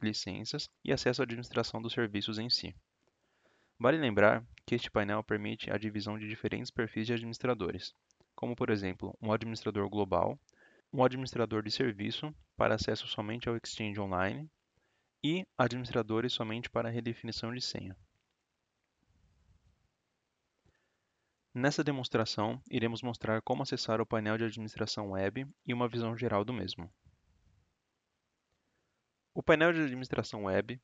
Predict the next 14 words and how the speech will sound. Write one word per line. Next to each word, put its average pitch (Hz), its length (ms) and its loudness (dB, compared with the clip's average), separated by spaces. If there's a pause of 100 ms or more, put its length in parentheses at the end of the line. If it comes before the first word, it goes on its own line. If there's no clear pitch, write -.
(140)
pode 104 180 0
ser - 160 -2
acessado 113 380 0
através 107 320 0
da 117 80 -10
seguinte 113 400 -8
U - 20 -4
R 123 140 -4
L, - 380 -4
portal 107 440 2
ponto 110 400 -8
office 98 280 -2
ponto - 280 -10
com. - 160 -10